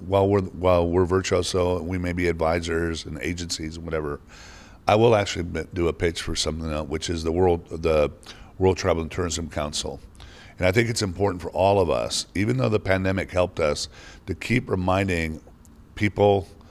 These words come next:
the media, and everybody that travel and tourism is a serious business, right? It's the, it's one out of every ten jobs in the world, um, and that is a force for good. So if you're not familiar with W T T C,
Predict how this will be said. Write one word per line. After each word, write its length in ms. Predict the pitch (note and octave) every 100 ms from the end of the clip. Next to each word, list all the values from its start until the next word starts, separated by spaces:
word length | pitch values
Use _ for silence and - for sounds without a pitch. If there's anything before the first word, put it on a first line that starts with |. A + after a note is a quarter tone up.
| - - -
the 80 | D#2
media, 480 | F2+ G2 F#2+ F#2
and 120 | F2+ F2+
everybody 500 | F2 E2 E2 E2 D#2+
that 280 | D#2+ D#2+
travel 300 | - G#2 G2+ G2+
and 120 | F2+
tourism 360 | F#2 F2+ E2+
is 140 | E2+ D2+
a 60 |
serious 480 | C#2+ - G#2 G#2+ G2
business, 520 | - D#2 D#2+ G#2 - - - - - - - -
right? 320 | - E2 G2 -
It's 240 | E2+ -
the, 160 | - G2 F2
it's 160 | D#2+ -
one 220 | F2 F#2+
out 120 | F#2
of 140 | E2+ E2+
every 180 | F2
ten 260 | E2+ G2 F2
jobs 340 | F2 E2+ F2
in 80 | F2+
the 80 | E2
world, 500 | D#2+ E2+ G#2+ C3+ A2 - -
um, 460 | D#2 D#2+ D#2 D#2+ F2+ -
and 180 | F2 F2
that 220 | F2 F2+
is 200 | F2 E2
a 40 | E2
force 280 | - D#2
for 160 | - D#2+
good. 320 | C#2 C#2+ B1 - - - - -
So 180 | - F#2
if 100 | -
you're 100 | G#2
not 200 | A2 -
familiar 400 | G#2+ G2 G2+ G#2
with 140 | F#2+
W 220 | F#2+ F#2+ F#2
T 120 | F2+
T 140 | F#2
C, 480 | - G2+ A2+ A#2+